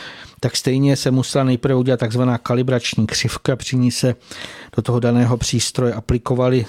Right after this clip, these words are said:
ve vzestupném množství přesné dávky té stanovované látky a ty naměřené hodnoty odezvy přístroje se pak dávaly do grafu a vypočítaly se i takzvané směrodatné odchylky výsledků stanovení.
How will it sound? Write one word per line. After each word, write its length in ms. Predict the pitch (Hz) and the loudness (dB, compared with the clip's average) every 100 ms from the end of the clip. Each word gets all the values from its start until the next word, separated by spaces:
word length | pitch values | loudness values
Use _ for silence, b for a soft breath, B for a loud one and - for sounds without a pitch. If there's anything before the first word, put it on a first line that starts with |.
| - B B B B - | -8 B B B B -4
ve 80 | |
vzestupném 580 | 117 120 - 123 135 127 | -2 -2 -2 -2 2 2
množství 380 | 123 117 - 135 | 2 0 -2 -2
přesné 400 | - 123 - 127 | 0 -2 0 0
dávky 400 | 123 117 - 131 | 0 0 -2 -2
té 160 | 131 120 | -2 -4
stanovované 680 | - 123 120 127 127 113 | -2 -2 0 2 2 2
látky 560 | 98 110 117 - 151 139 | 2 0 -2 -2 0 2
a 160 | 117 - - | -2 -4 -4
ty 120 | 120 | 0
naměřené 500 | 113 123 127 127 120 | 4 4 4 4 2
hodnoty 560 | 110 113 127 - 127 120 B B B B - | 2 2 2 2 0 0 B B B B 0
odezvy 340 | 120 127 135 | 2 2 2
přístroje 520 | - 127 113 131 127 | 0 -2 0 0 0
se 140 | - 131 | 0 -2
pak 180 | 120 | 0
dávaly 320 | 120 117 120 107 | 0 2 2 2
do 100 | 107 | 0
grafu 600 | 135 131 - 135 131 135 B B B B B B - | 0 0 0 2 2 0 B B B B B B -6
a 60 | |
vypočítaly 580 | 123 - 131 135 131 131 | -2 0 -2 0 0 0
se 140 | - | 0
i 60 | 135 | 0
takzvané 440 | 120 107 127 127 | 0 0 2 2
směrodatné 560 | - - 127 123 - 123 | 0 0 2 2 2 0
odchylky 540 | 107 - 139 131 - | 0 0 0 0 -2
výsledků 500 | 123 120 139 131 - | -2 0 -2 -4 -4
stanovení. 840 | 110 - 107 117 120 123 131 139 | -4 -2 2 2 4 4 4 4